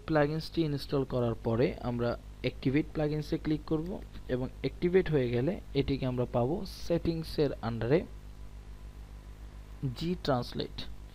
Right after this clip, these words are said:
এখন আমাদেরকে কিছু settings করতে হবে যে আমরা এটি কোথায় দেখতে চাই। অনেক সময় আমরা বিভিন্ন ওয়েবসাইটের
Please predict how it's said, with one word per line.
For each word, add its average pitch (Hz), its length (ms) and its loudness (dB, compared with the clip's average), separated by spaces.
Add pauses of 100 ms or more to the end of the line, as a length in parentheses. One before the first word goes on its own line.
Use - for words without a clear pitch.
(540)
এখন 139 180 4
আমাদেরকে 151 380 0
কিছু 147 160 -2 (120)
settings 123 320 2 (100)
করতে 117 260 -2
হবে 127 220 -2
যে 151 120 4
আমরা 131 140 0 (140)
এটি 143 200 2 (520)
কোথায় 147 360 4
দেখতে 113 280 -4
চাই। - 120 -4 (360)
অনেক 170 220 2
সময় 185 240 0 (360)
আমরা 135 240 4
বিভিন্ন 143 260 2
ওয়েবসাইটের 131 440 2